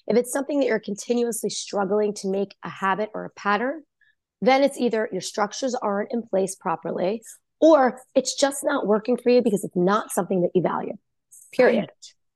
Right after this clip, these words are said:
Speaker 2: Right. I love that. I love that it was just as simple as why. I mean, that <laughs> really
Speaker 1: It sounds, it sounds simple, but, but I mean, in reality, it's, it's kinda like you said, you have one life.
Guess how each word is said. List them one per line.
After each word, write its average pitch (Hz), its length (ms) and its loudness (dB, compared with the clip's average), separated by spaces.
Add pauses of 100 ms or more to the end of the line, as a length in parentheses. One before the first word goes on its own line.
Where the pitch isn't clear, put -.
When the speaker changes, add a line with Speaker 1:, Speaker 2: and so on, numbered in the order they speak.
(420)
Speaker 2:
Right. 151 300 -14 (840)
I 180 100 -18
love 147 260 -18
that. - 280 -20
I 190 140 -20
love 208 200 -16
that 190 120 -2
it 170 120 -4
was 147 120 -10
just - 240 -10
as 143 80 -10
simple 135 360 -8
as 135 180 -8
why. 139 460 -4
I 156 100 -8
mean, 151 200 -4
that 147 220 -4
<laughs> - 0 -
really 226 520 -4 (460)
Speaker 1:
It 294 220 6
sounds, 294 420 2 (240)
it 262 140 4
sounds 262 720 2
simple, 277 320 4 (200)
but, 277 220 2 (180)
but 311 220 2
I 302 80 -2
mean, 320 180 -4
in 294 160 -8
reality, 294 580 -4
it's, 226 220 -4
it's - 160 -6
kinda 254 240 -2
like 247 200 2
you 240 100 0
said, 220 220 -2
you 208 120 0
have 208 260 -4
one 214 220 -2
life. 202 260 2